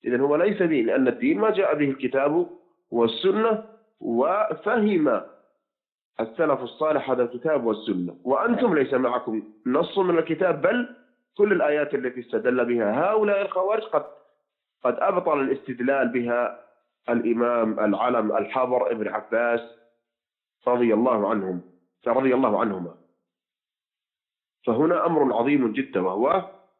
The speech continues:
أن الصحابة رضي الله عنهم قد تقارى في أنفسهم أنه يجب على من جاء بعدهم أن يتبعوا آثارهم التي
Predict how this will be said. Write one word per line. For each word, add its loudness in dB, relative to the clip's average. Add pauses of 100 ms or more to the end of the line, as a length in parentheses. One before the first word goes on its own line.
(340)
أن 2
الصحابة 0
رضي 2
الله 0
عنهم -2
قد -6
تقارى -2
في 0
أنفسهم 0 (800)
أنه 2
يجب 2
على 0
من -4
جاء 0
بعدهم -2
أن -4
يتبعوا -2
آثارهم -2 (100)
التي -4